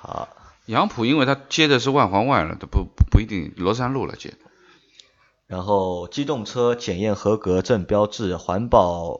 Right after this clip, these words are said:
Speaker 1: 标志、正确的携带方式是什么？随车携带。
Speaker 2: 对，要贴在玻璃上。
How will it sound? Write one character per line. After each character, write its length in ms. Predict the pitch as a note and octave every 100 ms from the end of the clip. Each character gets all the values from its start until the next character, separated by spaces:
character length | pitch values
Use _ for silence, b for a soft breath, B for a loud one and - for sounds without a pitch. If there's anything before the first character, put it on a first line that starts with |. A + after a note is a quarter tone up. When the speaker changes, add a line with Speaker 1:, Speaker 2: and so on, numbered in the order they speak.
| -
Speaker 1:
标 200 | G2 F#2+
志、 360 | G2 A2 F2 b b b b
正 260 | - D#3
确 220 | G#2+ - G#2
的 460 | F2+ E2+ D2+ A#1+ _ -
携 200 | - F#2+
带 120 | G2
方 160 | G#2+
式 160 | A2+ F#2+
是 120 | -
什 140 | F2+ E2
么？ 100 | - _ _ _ _ _ _ _ _ b b b
随 220 | _ - G#2+
车 160 | B2+
携 120 | A#2
带。 320 | F#2 G2+ - - _ _ - -
Speaker 2:
对， 360 | - E2+ D#2+ F2
要 160 | G2 G#2+
贴 180 | -
在 80 | A#2+
玻 180 | G2 B2+
璃 40 |
上。 240 | G#2+ D#2